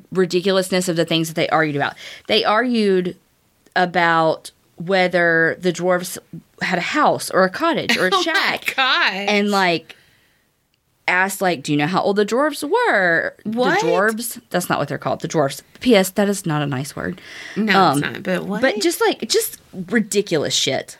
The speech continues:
Speaker 1: Then the juror that w-, Mila, that was, um,
Speaker 2: Ixnayed.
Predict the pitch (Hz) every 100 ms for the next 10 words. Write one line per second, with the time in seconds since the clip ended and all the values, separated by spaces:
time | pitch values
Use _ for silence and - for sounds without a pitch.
0 | _ 196 196 370 277 196 202 220 - _
1 | - 208 185 202 220 240 254 269 254 _
2 | 180 196 196 196 190 190 202 214 226 220
3 | 196 185 185 180 - - _ _ _ _
4 | _ - 170 151 139 180 226 233 - 233
5 | 226